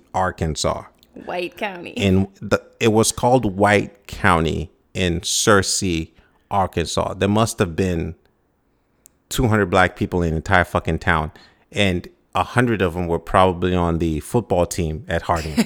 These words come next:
Speaker 2: <laughs> Yeah, true.
Speaker 1: Okay. So you bought watermelon and you handed me a slice.
Speaker 2: We took it
Speaker 1: I
Speaker 2: outside, obviously, 'cause it's hot and it's messy.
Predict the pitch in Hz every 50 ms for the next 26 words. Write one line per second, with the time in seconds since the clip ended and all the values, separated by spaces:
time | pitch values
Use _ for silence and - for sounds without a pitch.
0 | - 277 254 - - 247 202 185 196 202 196 180 185 185 - - - 185 175 175
1 | 180 175 - - 214 190 - - 90 82 - - - - - - - _ _ _
2 | - - 131 117 113 120 156 185 175 165 156 135 - 123 110 107 113 127 131 120
3 | 101 101 90 87 87 87 87 98 - - 101 101 101 110 139 143 101 - 123 120
4 | 123 123 120 107 98 107 104 95 85 85 - - - - 104 101 98 104 98 87
5 | 85 - - - - - - _ _ _ _ _ _ - - 202 196 285 226 -
6 | 294 294 285 285 277 277 - 202 185 165 180 185 185 - - 180 180 175 175 170
7 | 175 170 170 - 170 170 175 - 196 196 190 160 - - 170 156 151 - - 175
8 | 175 170 - 165 156 151 151 - - 151 151 156 165 165 165